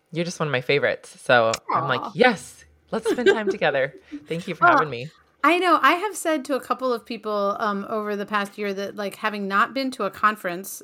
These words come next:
Speaker 2: since pre-covid and not doing a ton of traveling even now, I feel like my podcast is, like, this little way that I get to have meaningful conversations with people that I might otherwise just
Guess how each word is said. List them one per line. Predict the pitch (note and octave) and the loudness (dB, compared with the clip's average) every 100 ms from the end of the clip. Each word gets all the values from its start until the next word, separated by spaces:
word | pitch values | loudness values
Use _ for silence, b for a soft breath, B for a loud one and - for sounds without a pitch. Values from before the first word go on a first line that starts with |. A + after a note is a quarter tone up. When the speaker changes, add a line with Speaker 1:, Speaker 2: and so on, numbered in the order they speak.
| - | -14
Speaker 2:
since | - F#3 E3+ - | -8 -8 -8 -16
pre-covid | _ A3+ G#3 G3+ G3+ F#3+ F3 F3+ G#3 B B B | _ -4 -4 -2 -2 -2 -4 -8 -10 B B B
and | A3 G3+ G3 G3 F#3+ | -2 0 0 0 -2
not | G3+ G#3 G#3+ | 4 4 4
doing | G#3+ G3 F#3+ | 0 -2 -4
a | G3+ | -8
ton | - A#3 G#3+ | -2 0 0
of | F3+ | -2
traveling | G#3 G3+ F#3+ F3+ F3 | 0 2 0 -2 -6
even | A#3 G3+ F3+ | -6 -6 -4
now, | F3+ G3 F3+ F3 E3 b b b - | -2 0 0 0 -4 b b b -2
I | G#3+ | -2
feel | G#3+ A3 | 2 2
like | A#3+ A3+ | 2 2
my | G3+ | -2
podcast | - G3 G3 G3 F#3 - | 0 0 2 0 -2 -4
is, | G#3 F#3 | -10 -4
like, | G3 F#3 | -4 -4
this | F#3+ F#3 | -8 -4
little | F#3+ G3 | 0 0
way | F#3+ F#3+ F#3 | 2 2 2
that | F#3 | 0
I | F#3 | -2
get | F#3 - | -4 -6
to | G3+ | -2
have | F3+ F3+ F#3 | 0 0 -2
meaningful | G3 G3 G3+ | -4 -4 -6
conversations | G3 F#3+ F#3 G3+ F#3+ G#3+ G3+ G#3+ | -2 -2 -2 -6 -6 -6 -8 -8
with | G#3 | -8
people | A3 G3+ G3 G3+ | -6 0 0 0
that | G#3+ G#3+ - | 0 -2 0
I | G#3+ G#3 G#3 G3+ | 2 2 0 -2
might | G#3 G#3 G3+ | -2 0 0
otherwise | G#3+ G#3 G3 F#3 F#3+ | -2 0 0 0 -2
just | G3+ F#3+ | -6 -14